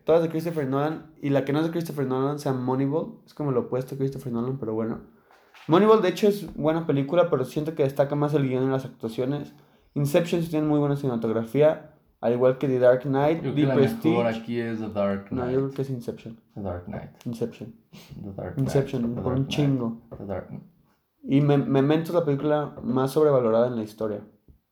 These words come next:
Speaker 1: en todos los aspectos.
Speaker 2: Ah.
Speaker 1: Bueno, el
Speaker 2: Siguiente, siguiente.
Speaker 1: ¿Cómo no, cabrón?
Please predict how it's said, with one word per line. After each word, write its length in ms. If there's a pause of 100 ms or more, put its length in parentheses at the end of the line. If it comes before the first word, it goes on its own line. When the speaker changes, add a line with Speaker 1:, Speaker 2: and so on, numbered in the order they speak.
(140)
Speaker 1:
en 120 (140)
todos 260
los 120
aspectos. 520 (800)
Speaker 2:
Ah. 880
Speaker 1:
Bueno, 280
el 60
Speaker 2:
Siguiente, 500
siguiente. 540 (100)
Speaker 1:
¿Cómo 180
no, 200
cabrón? 360